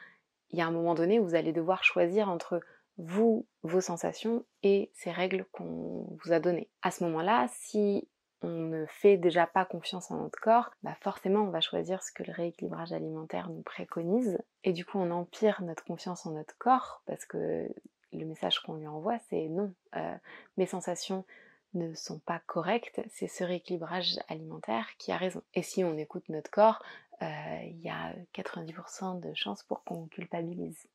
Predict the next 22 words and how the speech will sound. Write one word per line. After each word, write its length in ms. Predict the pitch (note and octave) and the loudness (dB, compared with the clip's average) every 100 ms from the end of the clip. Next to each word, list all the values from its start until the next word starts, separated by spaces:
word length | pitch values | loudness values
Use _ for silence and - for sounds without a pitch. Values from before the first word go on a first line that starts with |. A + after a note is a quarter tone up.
| B3+ | -6
Et 80 | E3 | -4
donc, 240 | E3+ F3 | -4 -4
euh, 220 | - - - - | -2 -4 -4 -6
la 140 | - | -6
conséquence 440 | F3+ - - F3 | -6 -8 -8 -8
est 40 | F#3 | -8
la 100 | E3+ | -6
même. 240 | D#3+ - - _ G3 | -6 -8 -12 _ 0
Donc 220 | F#3+ F3 | 0 0
en 60 | |
fait, 220 | D#3+ G#3 G3+ | 8 8 10
euh, 200 | F3 E3+ | 6 4
quand 420 | F#3+ F3 E3 - | 0 -2 -4 -6
on 400 | E3 D#3+ D#3+ D#3+ | -4 -2 -4 -4
a 220 | D#3+ D#3 | -4 -4
une 160 | D#3+ D#3+ | -4 0
relation 420 | E3+ E3+ - F#3+ | 2 0 0 0
déjà 260 | F3 E3+ | 2 2
malsaine 420 | E3+ E3+ E3+ F#3 F3 | 2 0 -2 -6 -2
avec 220 | D#3+ - | -2 -4
la 60 | |
nourriture, 680 | D#3 D3+ D#3+ - G#3 G#3 - | -8 -8 -8 -6 -4 -4 -8